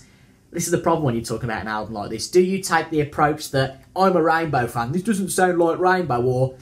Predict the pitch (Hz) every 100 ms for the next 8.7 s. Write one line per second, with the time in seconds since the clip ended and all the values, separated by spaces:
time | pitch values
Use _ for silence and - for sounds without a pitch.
0 | - 151 147 139 135 139 127 131 123 131
1 | 123 120 - 120 117 107 107 107 - -
2 | 131 131 131 123 120 120 120 110 107 104
3 | - - - - - - _ - 160 160
4 | 147 - 104 98 - - 151 208 208 208
5 | 208 190 185 180 175 147 - 151 139 131
6 | 131 - 156 156 139 131 139 131 - -
7 | - 117 113 - - 123 113 104 - 123
8 | 110 107 104 - - 131 127